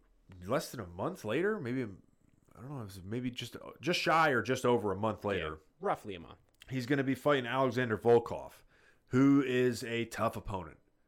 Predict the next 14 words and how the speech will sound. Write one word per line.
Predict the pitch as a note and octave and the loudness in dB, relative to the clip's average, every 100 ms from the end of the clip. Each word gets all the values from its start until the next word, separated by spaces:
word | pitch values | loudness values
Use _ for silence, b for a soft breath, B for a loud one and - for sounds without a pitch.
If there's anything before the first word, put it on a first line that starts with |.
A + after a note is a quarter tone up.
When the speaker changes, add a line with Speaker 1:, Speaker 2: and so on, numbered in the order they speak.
| _ | _
Speaker 2:
Okay. | G2 F#2 | -14 -12
Speaker 1:
Okay? | - G2 G2 - b b b | -6 -4 -4 -8 b b b
So, | - C3 B2 A#2+ A2 - _ _ _ _ _ _ _ _ _ _ _ - | -6 2 4 4 0 -8 _ _ _ _ _ _ _ _ _ _ _ -6
granted, | D3+ E3 E3+ C#3+ - | 2 2 2 0 -2
Hardy's | - D3+ D3+ | 4 4 4
just | C#3 C#3+ | 2 -2
coming | C#3+ D3 | 0 2
off | C#3 - | 2 0
a | |
camp. | - C#3+ D3 D3+ - - _ _ _ | -4 -2 -2 -4 -12 -14 _ _ _
I'm | A2 | -10
assuming | G#2+ C3 C3+ C#3 | -6 -2 0 0
he's | B2+ A2 | -4 2
healthy. | C3 C3 D3+ D3 | 4 4 0 -4